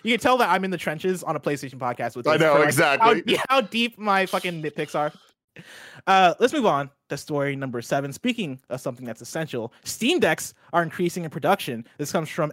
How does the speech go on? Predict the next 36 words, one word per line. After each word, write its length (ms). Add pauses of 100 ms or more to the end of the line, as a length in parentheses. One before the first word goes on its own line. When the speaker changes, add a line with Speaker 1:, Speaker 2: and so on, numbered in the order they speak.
Speaker 1:
at 300
On 240
Deck 300
on 120
Twitter. 260
That 160
is 80
the 100
official 320
Steam 260
Deck 200
Twitter 260
account. 340 (220)
They 120
tweeted 240
out 140
this 160
morning, 340 (240)
"Hello, 460 (220)
some 180
great 220
news 260
on 100
the 80
production 420
front. 260 (380)
We 100
just 140
sent 120
the 60
last 280
batch 260
of 120
Q 200
two 220
emails, 500